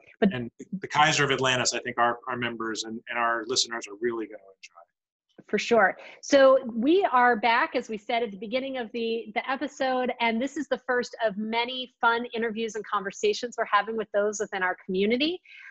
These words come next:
Speaker 1: Um, and as a reminder, please send in your questions. Uh, we would be excited to talk about the things you're wondering about, um, in a future episode. So please send that and any other ideas to podcast at the hyphen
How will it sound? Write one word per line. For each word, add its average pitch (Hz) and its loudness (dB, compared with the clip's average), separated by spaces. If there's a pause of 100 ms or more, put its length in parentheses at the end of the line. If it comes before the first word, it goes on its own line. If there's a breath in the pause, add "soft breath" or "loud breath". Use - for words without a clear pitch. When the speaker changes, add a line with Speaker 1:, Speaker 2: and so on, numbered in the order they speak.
(140)
Speaker 1:
Um, 214 4
and 247 6
as 277 4
a 339 6
reminder, 311 4
please 320 2
send 277 0
in 285 0
your 294 -2
questions. 196 -4 (120)
Uh, 196 0
we 220 2
would 214 0
be 196 0
excited 220 2 (100)
to 202 2 (340)
talk 226 2
about 226 2
the 208 -12
things 220 -6
you're 202 -4
wondering 269 -4
about, 247 2 (380 soft breath)
um, 196 -6
in 220 -2
a 214 -2
future 214 -6
episode. 226 -2
So 208 -4
please 233 -2
send 208 -2
that 220 2
and 226 -2
any 214 -2
other 208 2
ideas 208 -2
to - -8 (180)
podcast 226 0 (200)
at 190 -10 (100)
the 208 4 (180)
hyphen 214 -4